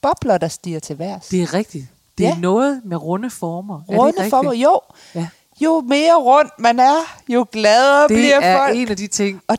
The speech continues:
Speaker 1: det er jo, altså, det er en lykkens dag. Det er en
Speaker 2: <laughs>
Speaker 1: lykkens
Speaker 2: Hvor
Speaker 1: dag i
Speaker 2: er det bare
Speaker 1: studiet.
Speaker 2: godt. Runde former gør en glad.
Speaker 1: Ja. Kantede
Speaker 2: Det er meget
Speaker 1: former kan
Speaker 2: sjovt,
Speaker 1: vi
Speaker 2: ikke?
Speaker 1: ikke lide.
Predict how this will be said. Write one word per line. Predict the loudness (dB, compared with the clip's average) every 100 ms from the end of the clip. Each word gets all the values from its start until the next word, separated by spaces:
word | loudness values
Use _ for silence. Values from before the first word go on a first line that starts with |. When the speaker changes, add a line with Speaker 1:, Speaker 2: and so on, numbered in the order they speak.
| -2
Speaker 1:
det | 0 2
er | 4
jo, | 4 4
altså, | 4 0 -2 -2
det | 0
er |
en | 2 0
lykkens | 0 -2 -4 -2
dag. | -2 -2 -2
Det | -4
er |
en | -2
Speaker 2:
<laughs> | -2
Speaker 1:
lykkens | -2 -4 -2
Speaker 2:
Hvor | 0
Speaker 1:
dag | 0
i |
Speaker 2:
er | 0
det | 0
bare | 0 0
Speaker 1:
studiet. | 0
Speaker 2:
godt. | 0 -2 -8 -10 -10 -10 -8 -6 -8 -12 -2 -2 -2 -4 -4 -4 -18 -20 -20 -20 -20 -18 -18 -10 0
Runde | 2 2 0
former | -4 0 2 2 0
gør | 0 0
en | 0 -4
glad. | -4 -4 -4 -2
Speaker 1:
Ja. | 0 0 -4 _ _ _ _ _ _ -6
Kantede | 0 0 0 0
Speaker 2:
Det |
er | 2
meget | 2
Speaker 1:
former | 2
kan | 0
Speaker 2:
sjovt, | 0 -2
Speaker 1:
vi | -2
Speaker 2:
ikke? | -4
Speaker 1:
ikke | -4 -4
lide. | -8 -10